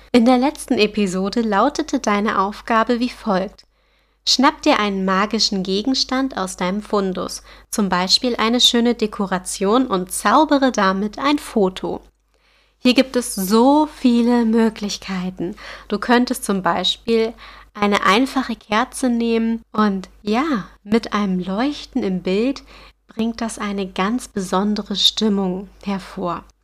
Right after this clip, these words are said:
Das hatte ich mal bei einem Fantasy-Fotoshooting gemacht.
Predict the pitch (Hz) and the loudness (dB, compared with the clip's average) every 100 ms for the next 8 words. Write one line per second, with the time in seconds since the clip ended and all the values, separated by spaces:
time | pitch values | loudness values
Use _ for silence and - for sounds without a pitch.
0 | _ - 196 233 247 240 214 214 208 214 | _ -14 -4 -2 2 0 0 0 2 2
1 | 202 196 185 240 320 262 208 190 - 185 | 0 0 -2 -4 -4 -4 -4 -6 -6 -6
2 | 190 - 185 202 185 190 190 214 - - | -6 -8 -8 -4 -4 -2 0 -2 -4 -6